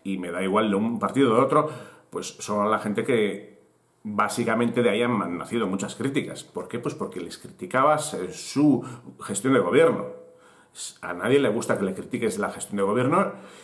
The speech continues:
y tienes dos opciones. Ser el periódico del ayuntamiento, que recibes una subvención, un millón de pesetas o más de, del ayuntamiento de publicidad institucional,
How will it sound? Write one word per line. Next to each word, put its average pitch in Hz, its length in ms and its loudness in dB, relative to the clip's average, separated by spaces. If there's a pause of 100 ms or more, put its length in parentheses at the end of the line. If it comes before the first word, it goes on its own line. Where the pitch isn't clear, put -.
(260)
y 104 300 -2
tienes 127 360 2
dos 131 140 2
opciones. 120 680 0 (180)
Ser 123 300 4
el 120 140 4
periódico 120 460 4
del 117 140 4
ayuntamiento, 123 1080 0
que - 80 -14
recibes 90 340 -8
una 110 140 0
subvención, 113 540 2 (400)
un 104 120 0
millón 104 160 4
de 107 80 4
pesetas 139 420 0
o 92 60 0
más 131 460 2
de, 71 500 -10 (300)
del 95 120 -2
ayuntamiento 98 500 2
de 82 60 0
publicidad 104 400 -6
institucional, 135 880 0